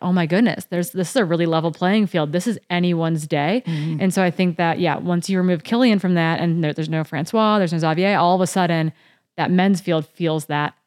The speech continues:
Speaker 1: as well. And I think we could see a really good battle. I don't think the conditions are gonna be fast. We'll talk more about that in a
Speaker 2: Yes.
Speaker 1: second too.
Speaker 2: Yes, we will.
Speaker 1: But, um, I think it's, we're set up right now for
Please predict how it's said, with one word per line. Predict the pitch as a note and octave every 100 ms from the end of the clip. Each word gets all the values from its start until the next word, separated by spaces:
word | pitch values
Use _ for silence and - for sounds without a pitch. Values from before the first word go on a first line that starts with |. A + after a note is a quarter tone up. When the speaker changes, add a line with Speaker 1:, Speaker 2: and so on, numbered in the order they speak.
| _
Speaker 1:
as | D3 D3+ -
well. | D3+ D3+ D3+
And | D#3+
I | D#3
think | D3 D#3 G3+
we |
could | F#3+ F3+
see | - F3
a |
really | D#3+ D#3+
good | D#3+ D3+
battle. | C#3 C#3 D3+ D#3
I | D3+
don't | D3
think | D3+ E3
the |
conditions | - D#3+ D3+ F3 D#3+
are |
gonna | E3+
be | E3
fast. | E3+ C#3 E3 -
We'll | D3+
talk | E3
more | E3+
about | F3 E3
that | D#3+
in | F3
a | E3+
Speaker 2:
Yes. | E3
Speaker 1:
second | E3 F3
too. | F#3
Speaker 2:
Yes, | E3 -
we | F3+
will. | F3+ E3 G3
Speaker 1:
But, | G3 G3 F3+ - -
um, | F#3 E3 D#3+ D#3+ - _ _
I | F#3 E3+
think | F3+ E3
it's, | F#3+ - -
we're | F#3 F#3
set | E3+ - F#3
up | G#3+ G3+
right | F#3+
now | E3+ D3+ D#3+
for | D#3+ - E3 E3 D#3+